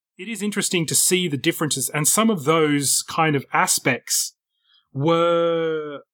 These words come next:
explored in Yamazaki's run as well towards the, the back half of the, of the anime, because they started using some of Takahashi's, uh, stories and started to focus on them quite a lot.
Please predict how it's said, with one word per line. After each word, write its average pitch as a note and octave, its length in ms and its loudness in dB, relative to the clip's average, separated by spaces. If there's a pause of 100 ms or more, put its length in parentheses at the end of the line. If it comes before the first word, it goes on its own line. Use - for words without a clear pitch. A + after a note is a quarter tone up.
(360)
explored D#3+ 720 0
in D3 100 -2
Yamazaki's D3 720 0
run A2+ 420 -2
as A2+ 180 -10
well A2+ 480 0 (720)
towards C3 460 -2
the, B2 400 -4 (140)
the B2 220 -6
back C#3+ 260 2
half A#2+ 560 0
of B2+ 200 -2 (140)
the, A#2+ 380 0
of B2+ 140 -4
the A#2+ 140 -4
anime, C3 480 0 (640)
because C#3 240 -4
they D3 100 2
started D3 440 2
using C#3+ 380 2
some C#3 240 2
of B2 180 -2 (160)
Takahashi's, B2+ 1040 0
uh, A#2 460 -6
stories C3+ 640 2
and A#2+ 100 -4
started B2+ 380 0
to A#2 60 -12
focus C3 440 0
on A#2+ 140 -2
them G#2+ 160 -8
quite G#2+ 240 -10
a A2 60 -8
lot. G#2+ 200 -8